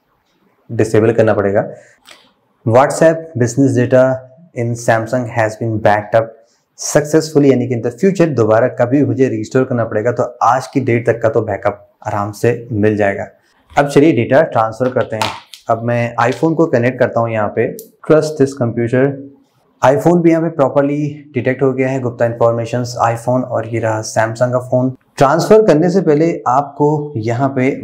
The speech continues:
WhatsApp business already install करना होगा। Now click on the transfer।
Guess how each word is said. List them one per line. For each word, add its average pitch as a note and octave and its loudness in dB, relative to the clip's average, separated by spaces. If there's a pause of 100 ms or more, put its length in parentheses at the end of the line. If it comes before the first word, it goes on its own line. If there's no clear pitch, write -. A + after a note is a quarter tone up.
(120)
WhatsApp A#2+ 2
business B2+ -2 (100)
already B2 2
install C3 0
करना A#2+ 0
होगा। A#2+ 0 (500)
Now A#2 4 (340)
click A#2+ -6
on A#2 -4
the A#2+ 0 (120)
transfer। A#2+ 0